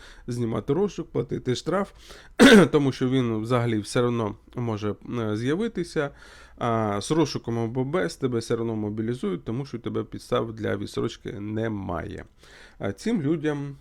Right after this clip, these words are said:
можна казати, що їм знімати розшук немає сенсу. Але у тих, таких людей за-, зазвичай виникає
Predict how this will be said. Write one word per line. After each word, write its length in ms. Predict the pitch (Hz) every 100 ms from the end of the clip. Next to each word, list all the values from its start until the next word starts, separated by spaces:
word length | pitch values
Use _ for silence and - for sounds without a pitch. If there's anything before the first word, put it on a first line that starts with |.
| -
можна 400 | 107 117 117 113
казати, 440 | 104 107 117 110
що 160 | - 104
їм 340 | 98 98 101 110
знімати 320 | 123 113 98 117
розшук 320 | 151 - -
немає 380 | 95 110 113 104
сенсу. 480 | - - - - - -
Але 520 | 170 202 127 110 135 -
у 160 | 127 120
тих, 360 | - 175 -
таких 380 | - 135 190 -
людей 540 | 156 131 120 110 127 - - - - -
за-, 520 | 110 120 117 110 113
зазвичай 720 | 113 117 113 117 - 165 175
виникає 880 | - - 117 120 123 - 139 131